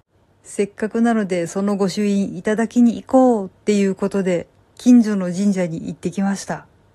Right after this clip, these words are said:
そこね、まあ、近いっちゃ近いんですけど、直線距離だととっても近いんですけどね、道が結構複雑で、行くのにちょっとコツがいるところなので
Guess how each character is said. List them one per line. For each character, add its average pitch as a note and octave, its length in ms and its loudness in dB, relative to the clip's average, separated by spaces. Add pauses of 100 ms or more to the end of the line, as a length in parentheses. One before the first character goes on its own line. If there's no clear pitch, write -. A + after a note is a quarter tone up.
(720)
そ - 200 -8
こ A3 200 -4
ね、 A3+ 260 2
ま G#3 160 0
あ、 G3 80 -2
近 - 460 0
い E4 160 6
っ A#3 120 0
ち - 140 0
ゃ G#3 80 2
近 - 280 -2
い A#3 140 4
ん G#3 60 2
で F3+ 140 -4
す - 80 -14
け F3+ 120 -6
ど、 F3 180 -4
直 B3+ 280 -2
線 F#4 300 -2
距 F#4+ 120 2
離 F4 140 4
だ B3+ 120 2
と G#3+ 120 -4
と G3+ 120 -4
っ - 20 -6
て - 180 -2
も B3+ 160 4
近 C#4 300 -2
い B3 120 4
ん G#3 60 2
で F3+ 140 -4
す F3 100 -14
け F#3 120 -2
ど E3+ 140 -6
ね、 E3 380 -6
道 G#3+ 260 0
が D#4 320 2
結 E4 240 0
構 A3 220 2
複 G#3 220 -6
雑 G3+ 320 -4
で、 G3+ 300 0
行 A#3+ 200 -2
く E4+ 160 0
の D4+ 180 4
に F#3 300 0 (540)
ち - 100 -6
ょ D4 40 0
っ C#4 80 -4 (120)
と G#3+ 260 2
コ A3+ 200 0
ツ B3+ 160 0
が A#3 220 4
い A#3 180 0
る B3 160 4
と B3 120 2
こ B3+ 140 4
ろ B3+ 100 6
な A#3 160 6
の G3 140 -2
で F3+ 320 -6